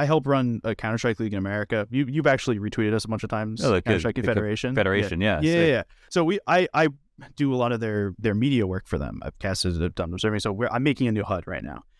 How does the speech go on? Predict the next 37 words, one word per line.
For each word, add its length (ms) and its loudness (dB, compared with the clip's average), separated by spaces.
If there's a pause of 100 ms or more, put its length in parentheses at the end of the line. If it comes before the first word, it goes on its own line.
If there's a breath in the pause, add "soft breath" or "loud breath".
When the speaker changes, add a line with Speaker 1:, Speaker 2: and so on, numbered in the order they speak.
(260)
Speaker 1:
And 380 -2
I've 100 0
been 140 0
thinking 180 0
about 160 4
a 60 0
lot 180 2
of 80 -4
this 140 -6
because 680 0 (440)
I 100 0
think 160 -2
that 140 -2
some 220 0
huds 200 2
are 80 2
great 300 2
and 120 -2
some 200 0
huds 200 0
are 120 -2
absolutely 420 -2
terrible. 520 -2
<laughs> 40 -14 (720 loud breath)
And 140 4
I 80 4
think 220 -2
that 160 4
it's, 160 -2 (240 loud breath)
it's 320 -2
like, 280 2
uh, 180 -2
that 360 0
kind 220 2
of 160 0
bit 180 0
is 300 -4